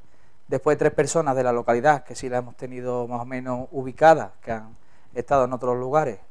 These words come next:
y que eran positivas. Y después otros cuatro personas que no sabemos ni las hemos ubicado, ni sabemos en el pueblo su existencia,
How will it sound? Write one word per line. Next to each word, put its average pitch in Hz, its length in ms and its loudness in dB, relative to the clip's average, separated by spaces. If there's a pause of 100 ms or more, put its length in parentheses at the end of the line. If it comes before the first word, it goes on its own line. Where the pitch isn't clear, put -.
y 123 180 -12
que 113 240 -2
eran 113 180 -8
positivas. 175 560 0 (400)
Y 139 100 -6
después 170 340 10
otros 175 260 10
cuatro 175 260 10
personas 185 460 4
que - 120 -6
no 135 100 -4
sabemos 156 380 4
ni 147 100 -8
las 139 120 4
hemos 147 200 4
ubicado, 175 420 8
ni 160 140 -8
sabemos 139 520 -2
en 135 60 -4
el 139 100 -2
pueblo 147 260 0
su 139 60 -12
existencia, 175 640 -4